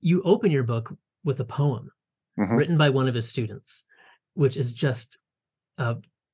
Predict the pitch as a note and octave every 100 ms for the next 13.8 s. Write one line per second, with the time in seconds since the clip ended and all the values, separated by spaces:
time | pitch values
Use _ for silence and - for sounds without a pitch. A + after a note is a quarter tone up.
0 | _ - - - - - - _ _ _
1 | _ _ - E3 E3 D3+ D#3 D3 C#3+ A#2
2 | - - C3 D3 F3+ E3+ F3 F3+ G3 -
3 | - - E3+ - E3 G3 D#3 C#3+ D#3 C#3+
4 | A#2+ - - F3 F3 D#3+ C#3+ C#3+ - C#3
5 | E3+ D#3 C3+ - C3+ A#2 A#2 A2+ D3 C#3
6 | - - - E3 G3 G#3+ G3+ - - _
7 | _ _ _ - C3+ A#2+ - F3+ F#3+ F#3
8 | F3 D#3+ D#3 D#3+ C#3 B2 - D3+ C#3+ B2
9 | A2+ A#2 A2+ _ _ _ _ _ - C#3+
10 | A#2 A2+ D3 _ _ _ _ _ _ C3
11 | A#2+ B2 B2+ B2+ B2+ B2+ B2+ - B2+ A#2
12 | A2+ B2+ A2+ B2+ C3 A2+ A#2 G#2+ A2 G#2+
13 | A2 G#2 G#2 G2+ A2 G2+ G#2